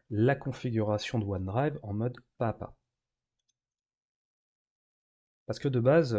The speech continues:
lorsqu'on lance en OneDrive sur, euh, eh bien, euh, son Windows,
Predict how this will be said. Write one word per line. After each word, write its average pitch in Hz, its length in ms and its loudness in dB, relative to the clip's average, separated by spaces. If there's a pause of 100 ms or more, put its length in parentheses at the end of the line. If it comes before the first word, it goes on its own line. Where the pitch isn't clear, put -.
(140)
lorsqu'on 113 500 -2
lance 139 320 0
en 104 100 0
OneDrive 110 680 2
sur, 104 400 -10
euh, 90 240 -8
eh 95 40 -10
bien, 104 240 -8
euh, 92 380 -6
son - 220 -16
Windows, 92 720 0